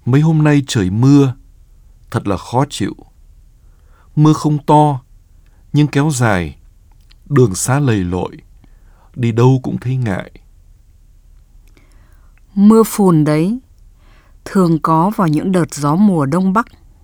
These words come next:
Speaker 1: Chắc là gió từ hướng đông bắc đến.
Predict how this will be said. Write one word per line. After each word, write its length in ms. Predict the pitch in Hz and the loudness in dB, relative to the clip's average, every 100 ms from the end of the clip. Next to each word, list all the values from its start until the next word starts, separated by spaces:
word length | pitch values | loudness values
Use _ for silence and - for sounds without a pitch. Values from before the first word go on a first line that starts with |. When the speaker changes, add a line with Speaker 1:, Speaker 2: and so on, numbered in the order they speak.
| _ - _ - _ _ _ _ _ _ _ - - _ | _ -20 _ -20 _ _ _ _ _ _ _ -20 -20 _
Speaker 1:
Chắc 200 | 196 185 | -4 -2
là 120 | 117 | -2
gió 340 | 87 107 123 156 | -2 -2 -2 -2
từ 140 | - 101 | -4 -4
hướng 300 | 104 123 165 | -2 0 2
đông 220 | 143 139 | 0 0
bắc 200 | 165 - | -4 -4
đến. 360 | 123 117 143 | -4 -2 -4